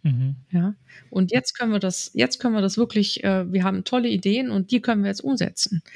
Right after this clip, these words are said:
Speaker 2: Und so geht's mir auch jedes Mal. Und ich freue mich immer wie ein Schnitzel, <laughs> wenn ich in so einem Workshop, in so einem Interview merke, was, also dann merke, was sie wirklich wollen, Fragen stelle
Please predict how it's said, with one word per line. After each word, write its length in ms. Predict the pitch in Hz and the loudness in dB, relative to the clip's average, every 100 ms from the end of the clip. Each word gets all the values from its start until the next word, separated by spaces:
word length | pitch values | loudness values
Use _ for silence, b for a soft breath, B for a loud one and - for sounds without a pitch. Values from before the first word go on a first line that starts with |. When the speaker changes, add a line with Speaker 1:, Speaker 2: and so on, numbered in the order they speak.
| B B B | B B B
Speaker 2:
Und 120 | 185 | 0
so 140 | 190 214 | 2 0
geht's 280 | 247 - 226 | -2 -2 -2
mir 120 | 208 | 0
auch 120 | 196 | 2
jedes 300 | 233 240 - | 2 0 0
Mal. 120 | 185 | 0
Und 60 | 180 | 0
ich 100 | 180 | 0
freue 200 | - 214 | 0 0
mich 160 | 247 208 | 0 0
immer 300 | 220 233 - | 0 0 -2
wie 240 | 202 214 220 | -2 -2 -2
ein 140 | 190 | -4
Schnitzel, 500 | - 226 - 180 220 | -2 -2 -2 0 0
<laughs> 640 | - 233 196 - - - - | 0 0 0 -2 -8 -8 -4
wenn 340 | 190 208 208 | 0 0 0
ich 240 | - 202 - | -2 -2 0
in 140 | 202 | 0
so 120 | 202 | 2
einem 220 | 196 180 | 0 2
Workshop, 420 | 196 254 - 214 175 | 0 -2 -2 -2 0
in 100 | 175 | 0
so 100 | 180 | 2
einem 80 | |
Interview 680 | 214 262 226 185 185 196 233 - B B | 2 0 2 0 2 2 0 -4 B B
merke, 600 | 190 208 - - 196 226 _ B B | 0 0 0 0 0 0 _ B B
was, 480 | 190 202 208 - - | -2 0 0 -4 -4
also 300 | 190 180 190 | 0 0 0
dann 420 | 185 185 185 - - | 0 0 0 -4 -2
merke, 360 | 190 202 214 | 0 0 0
was 160 | 190 185 | 0 0
sie 120 | 190 | 0
wirklich 320 | 175 175 - | -2 -4 -4
wollen, 340 | 175 185 254 320 | 0 2 0 -2
Fragen 440 | - 185 214 269 | 0 0 0 0
stelle 480 | - - 247 254 | -2 0 0 2